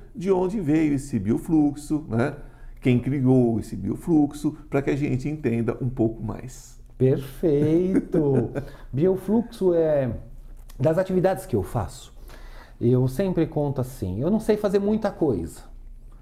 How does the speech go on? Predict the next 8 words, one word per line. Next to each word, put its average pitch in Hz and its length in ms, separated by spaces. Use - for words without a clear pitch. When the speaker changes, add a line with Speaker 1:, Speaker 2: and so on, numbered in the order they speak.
Speaker 2:
A 117 40
maioria 175 520
dos 131 180
meus 131 220
trabalhos 143 800
vem 147 540
através 127 840
da, 117 800